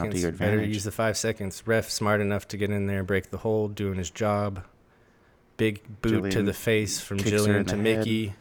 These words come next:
Speaker 2: Mickie's got her back turned, not a good place to be. S-, reversal on the scoop slam. Looks like we're getting a, oh, no, reversal.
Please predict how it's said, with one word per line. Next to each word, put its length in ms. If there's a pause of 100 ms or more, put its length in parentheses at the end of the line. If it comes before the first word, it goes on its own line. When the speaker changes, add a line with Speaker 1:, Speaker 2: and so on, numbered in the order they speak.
(1080)
Speaker 2:
Mickie's 480
got 160
her 60
back 340
turned, 240
not 160
a 40
good 180
place 240
to 100
be. 460
S-, 340 (400)
reversal 580
on 120
the 80
scoop 320
slam. 540 (420)
Looks 180
like 160
we're 100
getting 400
a, 480
oh, 200
no, 240
reversal. 760